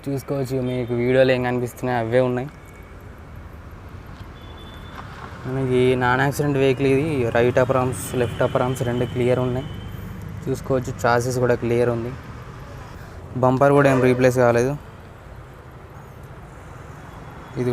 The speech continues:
కూడా నీట్గానే ఉంది, ఒకసారి చూసుకోవచ్చు. మనం సౌండ్ కూడా ఒకసారి చెక్ చేద్దాం.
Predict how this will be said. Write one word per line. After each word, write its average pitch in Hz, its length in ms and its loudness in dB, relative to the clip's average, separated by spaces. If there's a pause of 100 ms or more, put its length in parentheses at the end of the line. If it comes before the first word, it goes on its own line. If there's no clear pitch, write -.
కూడా 120 180 0
నీట్గానే 117 380 -2
ఉంది, 123 160 -2
ఒకసారి 113 340 -4
చూసుకోవచ్చు. 117 560 -4
మనం 120 160 -6 (800)
సౌండ్ 131 260 4
కూడా 147 140 8
ఒకసారి 135 260 4
చెక్ 123 180 4
చేద్దాం. 131 260 2